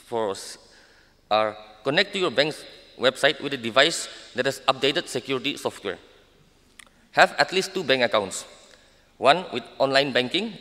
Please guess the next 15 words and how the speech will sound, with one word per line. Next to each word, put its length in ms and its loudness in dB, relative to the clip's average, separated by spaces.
internet 300 -4
banking 260 -4
activated, 520 -4
and 100 -8
one 180 0
without 240 -2
it. 100 -8
Keep 160 -4
the 80 -2
bulk 280 6
of 100 -4
your 100 -2
money 360 2
in 140 -4
the 200 2